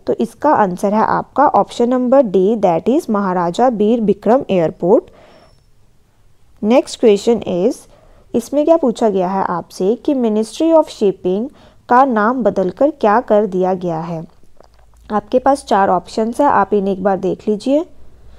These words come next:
तो इसका आंसर है आपका option number B, that is Ministry of Ports, Shipping and Waterways। आप मुझे ये बताएंगे कि इसके at present minister कौन है।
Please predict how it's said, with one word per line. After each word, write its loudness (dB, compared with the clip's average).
तो 2
इसका 2
आंसर 0
है 4
आपका 2
option 0
number 0
B, -4
that 2
is -4
Ministry 0
of 4
Ports, 4
Shipping 0
and -4
Waterways। 0
आप 4
मुझे 0
ये 2
बताएंगे 0
कि -2
इसके 0
at 4
present 2
minister 2
कौन 2
है। -4